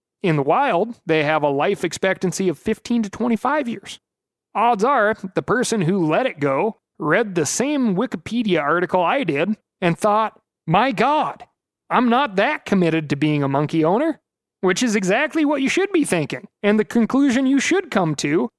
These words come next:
but the order should be reversed. Have these thoughts, but don't already be in possession of a monkey. Or maybe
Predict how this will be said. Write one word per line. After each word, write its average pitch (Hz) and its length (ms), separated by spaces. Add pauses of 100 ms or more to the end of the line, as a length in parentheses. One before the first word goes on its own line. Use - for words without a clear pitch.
(200)
but 185 120
the - 80
order 277 420
should 214 220
be 247 120
reversed. 240 640 (380)
Have 277 340
these 202 280
thoughts, 170 440
but 165 120
don't 247 220
already 233 480
be 196 240
in 220 120
possession 220 460
of 156 120
a 147 40
monkey. 139 420 (640)
Or 240 540 (140)
maybe 202 640